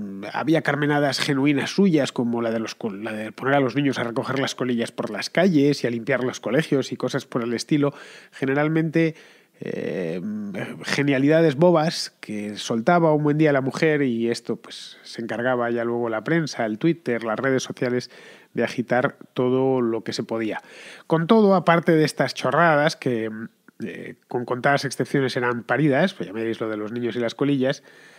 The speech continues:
sí que ha habido dos efectos, o ha tenido dos efectos que sí afectarán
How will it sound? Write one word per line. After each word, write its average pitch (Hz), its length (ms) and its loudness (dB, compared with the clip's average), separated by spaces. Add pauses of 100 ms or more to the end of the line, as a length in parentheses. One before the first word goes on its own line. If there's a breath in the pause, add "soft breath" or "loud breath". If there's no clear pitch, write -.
(140)
sí 175 220 0
que 214 80 6
ha - 20 6
habido 196 340 6
dos 160 320 2
efectos, 151 800 0
o 117 80 0
ha 123 60 0
tenido 147 200 2
dos 151 160 4
efectos 151 380 0
que 143 140 0
sí - 80 2
afectarán 147 640 2